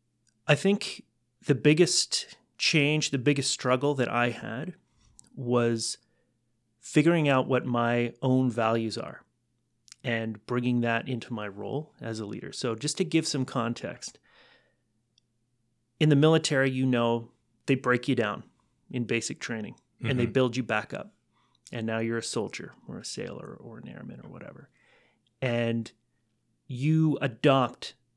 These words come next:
Speaker 1: the military's specific set of values.
Speaker 2: Do you
Speaker 1: And
Speaker 2: feel like you did that?
Speaker 1: Absolutely.
Speaker 2: Okay.
Speaker 1: Absolutely. Um, and I did that at a very young age.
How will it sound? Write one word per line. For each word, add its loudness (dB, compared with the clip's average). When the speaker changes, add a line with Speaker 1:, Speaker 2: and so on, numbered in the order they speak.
Speaker 1:
the 0
military's -2
specific -8
set -2
of -4
values. -8
Speaker 2:
Do 0
you 6
Speaker 1:
And 2
Speaker 2:
feel 6
like 0
you -2
did -2
that? -6
Speaker 1:
Absolutely. -6
Speaker 2:
Okay. -12
Speaker 1:
Absolutely. -6
Um, -16
and -12
I 6
did 2
that 6
at 0
a -6
very -4
young -8
age. -8